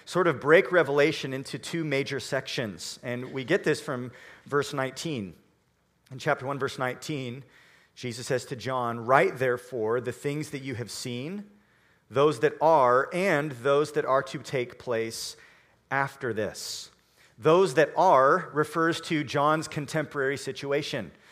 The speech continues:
Jesus is going to show John some things that are going on in the churches, and he has a message for these churches, these seven different churches, as we'll see, that we're functioning and living life and worshiping Christ and sharing the gospel and enduring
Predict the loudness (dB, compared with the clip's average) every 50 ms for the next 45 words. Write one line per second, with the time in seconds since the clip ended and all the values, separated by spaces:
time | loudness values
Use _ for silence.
0 | -20 -20 -20 _ _ -16 -8 -4 -2 0 0 0 0 0 -2 -2 0 0 0 0
1 | -2 -4 -4 -2 4 6 6 8 6 6 4 4 4 4 4 2 0 -4 -4 -2
2 | 0 0 0 0 -4 -6 -4 -2 -2 -2 -2 0 0 0 0 0 0 0 0 0
3 | 0 -2 -6 -8 -8 -6 -4 -2 -2 -2 -2 -2 -4 -4 -4 -6 -6 -6 -4 -4
4 | -2 0 2 0 0 -2 -8 -14 -18 -20 -12 -10 -8 -2 2 4 2 4 2 -2
5 | -4 -4 -4 -2 0 0 2 2 0 -2 -2 -2 -2 -2 0 0 -2 -2 -2 -4
6 | -6 -8 -10 -10 -10 -10 -14 -16 -20 -20 -12 -10 2 4 4 6 6 4 2 2
7 | 0 -2 -4 -4 -2 -2 -2 -2 -2 -4 -4 -2 -2 -2 -2 -2 -6 -10 -10 -8
8 | -8 -6 -6 -2 0 0 0 0 -2 -6 -14 -20 -20 -20 -8 -2 0 2 2 2
9 | 0 2 2 2 2 2 0 -4 -4 -2 -2 -2 -2 -2 -4 -4 -2 2 2 2
10 | 2 2 -2 -2 0 0 2 2 2 0 -2 -4 -4 -6 -4 -4 -6 -8 -12 -14
11 | -18 -20 -20 -20 _ _ -4 -2 -2 -2 -2 -2 -4 -4 -4 -4 0 2 2 4
12 | 4 2 0 -2 -6 -10 -10 -10 -10 -10 -8 -4 -2 -2 -2 0 -2 0 2 2
13 | 4 4 2 -2 -6 -8 -6 -4 -4 -4 -4 -4 -6 -8 -6 -4 -4 -2 -2 -2
14 | -2 -4 -8